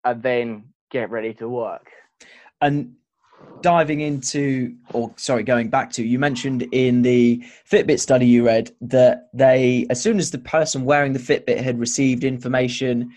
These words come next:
Speaker 2: that was potentially negative, i e you didn't sleep as well as you thought, and that then influenced their behavior. Uh, I would just wanna talk about the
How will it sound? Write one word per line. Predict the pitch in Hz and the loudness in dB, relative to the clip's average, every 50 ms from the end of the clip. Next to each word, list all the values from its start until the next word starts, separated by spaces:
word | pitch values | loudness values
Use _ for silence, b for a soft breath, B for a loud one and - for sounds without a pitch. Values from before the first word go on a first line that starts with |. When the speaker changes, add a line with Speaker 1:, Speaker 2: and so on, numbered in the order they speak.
| B B B _ _ - | B B B _ _ -4
Speaker 2:
that | 120 92 | -2 -2
was | 123 123 | -2 -6
potentially | - - - 170 175 - 151 120 110 - 117 117 117 | -8 -10 -14 -12 -6 -4 -4 -4 -4 -4 -6 -4 -4
negative, | 117 123 143 143 120 123 120 123 123 123 123 - - | -2 0 0 0 0 -2 -4 -4 -4 -6 -6 -6 -6
i | 113 120 120 120 | -4 -2 0 0
e | 120 117 120 120 117 - - | 0 0 0 -2 -4 -6 -8
you | - 135 135 123 | -6 -4 -2 -2
didn't | 127 139 127 120 | -2 -2 -2 -4
sleep | 120 - 127 123 123 123 113 | -4 -4 -2 -2 -2 -2 -4
as | 107 117 | -4 -2
well | 123 120 113 | -2 -2 -2
as | 110 107 113 | -2 -6 -10
you | 117 | -12
thought, | - - 113 123 143 - - | -10 -6 -6 -4 -4 -4 -6
and | 117 120 110 - - | -6 -6 -8 -6 -4
that | 135 127 120 - - | -4 -4 -4 -4 -4
then | 131 123 127 | -4 -2 -2
influenced | 127 120 123 - 131 123 120 120 - - - | -4 -6 -6 -6 -6 -6 -6 -6 -8 -8 -6
their | 120 117 113 110 110 110 - - _ | -4 -4 -2 -2 -4 -4 -6 -8 _
behavior. | 120 120 - 135 143 139 120 117 104 107 175 b b b b b b b b b b b 101 _ _ _ _ _ - | -12 -8 -4 -4 -4 -2 -4 -4 -6 -8 -8 b b b b b b b b b b b -20 _ _ _ _ _ -2
Uh, | 139 135 131 127 - | 0 2 2 2 2
I | 123 | 2
would | 131 135 | 0 -2
just | 156 151 - | -4 -4 -2
wanna | 156 156 143 | -2 -2 -2
talk | 127 - 160 147 - - | -2 -2 -2 -2 0 0
about | 127 131 127 - - | 0 0 0 0 0
the | 135 135 131 131 127 127 127 123 123 120 - | -2 0 0 0 0 0 2 2 0 0 -2